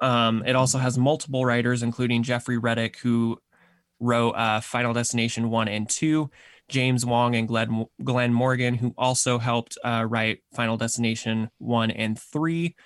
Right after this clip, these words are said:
J. Mackie Gruber, who also wrote F D two, Eric Bress, who wrote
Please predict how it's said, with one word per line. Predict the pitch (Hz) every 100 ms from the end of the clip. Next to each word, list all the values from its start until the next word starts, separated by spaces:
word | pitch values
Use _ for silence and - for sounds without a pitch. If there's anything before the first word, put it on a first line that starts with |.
| - - _ -
J. | 123 139 143 156
Mackie | 135 135 135 131 135
Gruber, | 117 120 131 131 131
who | 131 123 117 - _ _ _ -
also | 127 120 -
wrote | 120 120 113 117 - 131
F | 120
D | - 113
two, | - 156 151 147 147 - _ _ _ -
Eric | 123 117 -
Bress, | 123 127 135 -
who | 131
wrote | 120 117 113 110